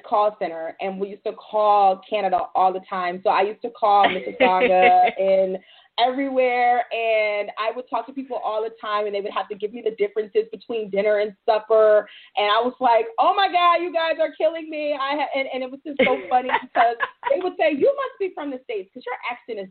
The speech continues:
Speaker 1: different," and I was like, "Wait, I have an accent? This is crazy." So yeah, I, I'm a little, I have a little background in speaking to Canadians, so there it is. <laughs>
Speaker 2: Amazing. Amazing. Props to you. It's,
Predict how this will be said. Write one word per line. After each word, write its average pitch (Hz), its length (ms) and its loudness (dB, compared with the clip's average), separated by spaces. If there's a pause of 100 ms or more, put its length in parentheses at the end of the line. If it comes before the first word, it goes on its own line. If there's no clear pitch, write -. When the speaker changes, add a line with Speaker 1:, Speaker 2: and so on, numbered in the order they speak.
Speaker 1:
different," 196 300 -8
and 196 80 -6
I - 20 -4
was 285 60 -12
like, - 160 -6
"Wait, 247 180 -2
I 359 60 -2
have 392 160 -2
an - 80 -10 (160)
accent? 427 400 -2
This 466 160 -4
is 494 100 2 (140)
crazy." 494 560 -2 (320)
So 302 140 4
yeah, 285 500 2
I, 254 160 0 (100)
I'm 320 140 -2
a 381 40 -4
little, 349 380 -4 (240)
I 269 100 0
have 330 100 -2
a 330 40 -8
little 302 220 -6
background 220 680 -6
in 214 160 -8
speaking 220 400 -12
to 190 100 -2
Canadians, 170 600 -6
so 202 80 -2
there 214 200 2
it 196 80 -2
is. 151 300 -4
<laughs> - 280 -2
Speaker 2:
Amazing. - 760 0 (240)
Amazing. 180 640 -2 (160)
Props 185 300 -2 (160)
to 277 40 0
you. 165 180 0
It's, 175 200 2